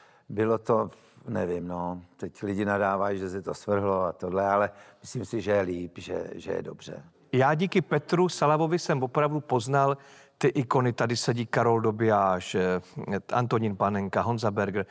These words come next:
Speaker 2: dneska vy, ty s-, ty fotbalový, vyloženě mě jde teď o ty fotbalisty. Když vy jako lidi, kteří jste desetiletí tomu fotbalu, eh,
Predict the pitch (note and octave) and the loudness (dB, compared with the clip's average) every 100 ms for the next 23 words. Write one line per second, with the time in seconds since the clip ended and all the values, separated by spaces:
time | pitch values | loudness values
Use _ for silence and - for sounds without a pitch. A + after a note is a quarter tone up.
0 | - - - - G#2+ A2+ - - G#2+ A2+ | -12 -20 -12 -6 0 0 0 0 0 0
1 | B2+ - - - E3+ - - _ - E3 | -2 -6 -14 -2 -2 -2 -10 _ -2 0
2 | - A#2+ A2+ A2+ F#2 F#2+ G#2+ D#3+ D#3+ D#3+ | 0 2 4 4 2 0 2 2 2 0
3 | D#3 - - B2+ C3+ B2+ A#2+ B2 A#2 C3 | -2 -4 0 2 2 0 -2 -2 -2 -2
4 | A#2 G#2+ G#2 F#2+ - A2+ A2+ _ - - | -2 -2 -2 -4 -8 -10 -12 _ -20 -20
5 | - - - A2 A2+ C3+ - C#3 F#3+ G3+ | -20 -16 -8 -4 0 0 0 0 -2 -2
6 | - _ _ _ _ C3 B2+ B2+ C3 G#3+ | -4 _ _ _ _ 2 2 4 4 2
7 | D#3 G#2 - - _ - C#3 C#3 F3 - | 0 -2 -4 -12 _ -2 0 2 0 0
8 | D3 A#2 G2 F#3+ - A#3+ - D3 A#2+ - | 0 0 0 0 2 0 2 4 2 0
9 | G3+ - B2 - - F#3+ D#3+ F3+ A2+ G2 | 0 0 0 -2 0 2 2 2 0 -4
10 | - - - - C3+ | -12 -20 -20 -10 -2